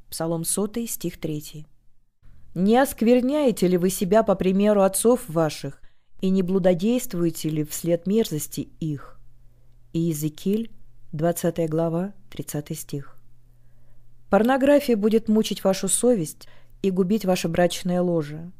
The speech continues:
Если вы виновны в этом грехе, покайтесь, а затем попросите Бога помочь вам уничтожить эти образы с помощью молитвы, времени в Его присутствии, слова и хвалы.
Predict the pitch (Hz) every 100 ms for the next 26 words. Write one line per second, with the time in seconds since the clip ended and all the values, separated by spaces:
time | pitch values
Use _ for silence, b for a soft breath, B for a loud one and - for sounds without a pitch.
0 | - - - - - - 160 196 262 247
1 | 220 233 208 220 214 196 202 196 180 165
2 | 175 - 196 208 202 226 220 196 - -
3 | _ _ _ _ _ - 160 165 175 247
4 | 247 240 247 294 277 196 190 190 - 196
5 | 196 240 262 165 156 151 B B - 208
6 | 240 - - 269 190 165 - 170 165 -
7 | 196 226 202 185 147 147 - 208 214 214
8 | - 220 208 226 214 190 151 147 147 b
9 | b b 139 160 214 226 214 190 190 196
10 | 190 190 - 180 - - 160 156 165 B
11 | B - 165 170 240 247 240 240 - 185
12 | - 180 185 180 156 151